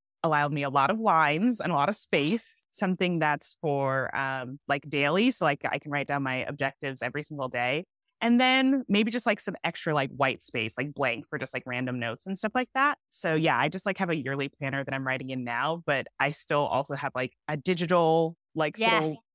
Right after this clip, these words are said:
Speaker 1: like, note-keeping app that I use and all this stuff. So I like to write things down, like, physically, like, on paper, but I'm also, like, writing stuff digitally and keeping
Speaker 2: I
Speaker 1: track of
Speaker 2: love
Speaker 1: stuff
Speaker 2: that.
Speaker 1: that way. Yeah.
Speaker 2: I love that, love that.
Speaker 1: <laughs>
Speaker 2: Okay, same here. Absolutely.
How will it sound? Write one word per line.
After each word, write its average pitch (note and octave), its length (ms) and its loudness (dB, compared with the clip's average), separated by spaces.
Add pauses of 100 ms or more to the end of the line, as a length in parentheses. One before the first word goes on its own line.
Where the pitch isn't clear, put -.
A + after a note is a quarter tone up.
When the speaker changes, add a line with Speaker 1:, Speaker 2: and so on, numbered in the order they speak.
Speaker 1:
like, D#3+ 220 0
note-keeping D#3 720 0
app D3 300 0
that D3 80 -2
I C#3+ 60 4
use D3 420 0
and C#3 80 0
all C3 140 0
this C#3 180 -8
stuff. C3 320 -4 (360)
So D3+ 540 2 (120)
I E3 120 2
like F#3 280 2
to G#3 100 -4
write E3+ 220 2
things D#3+ 240 -8
down, C#3 220 2
like, C#3 220 -2
physically, D3+ 320 0
like, C3+ 240 -2
on C3 240 0
paper, C#3 340 -2
but D#3 160 0
I'm C3 100 -2
also, A#2 320 -6
like, E2+ 260 0
writing - 280 -2
stuff - 280 -4
digitally G2+ 460 -2
and - 120 -8
keeping - 360 -8
Speaker 2:
I - 120 0
Speaker 1:
track G3+ 80 -2
of F#3+ 80 0
Speaker 2:
love - 0 -
Speaker 1:
stuff - 200 -4
Speaker 2:
that. - 0 -
Speaker 1:
that F#3+ 240 -2
way. C2+ 380 -4
Yeah. - 380 -4
Speaker 2:
I B3 60 -6
love B3 400 2
that, G#3+ 200 0
love G#3+ 200 -4
that. G#3+ 320 2
Speaker 1:
<laughs> A#3 40 2
Speaker 2:
Okay, A3+ 260 0
same A#3+ 400 0
here. G#3+ 340 4
Absolutely. G#3+ 720 -2